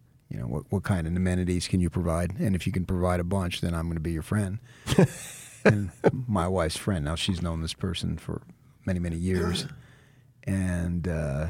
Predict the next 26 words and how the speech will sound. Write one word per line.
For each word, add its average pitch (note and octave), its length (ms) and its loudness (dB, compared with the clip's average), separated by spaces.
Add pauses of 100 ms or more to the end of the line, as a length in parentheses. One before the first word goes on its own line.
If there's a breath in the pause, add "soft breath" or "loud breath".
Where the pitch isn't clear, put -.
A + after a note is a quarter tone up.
(100)
she - 240 0
married F2+ 340 2
into F2+ 320 -2
a E2+ 100 -2 (340)
fairly G2 400 4
affluent E2+ 340 -2
family F#2 440 0
who F2+ 160 2
has F2+ 360 0
timeshares F#2+ 580 2
up F2 140 -4
there. F2+ 280 -2 (360)
As A2 240 6
you G2 80 2
know, F#2+ 360 0 (600 soft breath)
I've - 60 0
been F2+ 120 4
going F2+ 220 2
up E2 100 -4
there E2+ 280 2
the F2+ 180 0
entire E2+ 380 0
length F2 240 -2
of D2+ 100 -4
our D2+ 100 0
show. F2+ 380 0